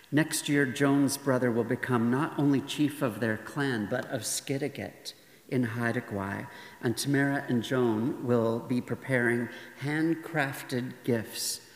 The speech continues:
to give to the local clans who come to pay respect at their brother,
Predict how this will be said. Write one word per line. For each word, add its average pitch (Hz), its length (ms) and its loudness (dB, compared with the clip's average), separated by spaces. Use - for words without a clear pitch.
to - 100 -8
give 156 420 0
to 147 100 0
the 131 100 2
local 131 360 0
clans 131 640 -2
who 131 100 -2
come 123 400 0
to 120 100 -6
pay 117 240 -6
respect - 840 -8
at 113 260 -4
their 110 160 0
brother, 107 560 -4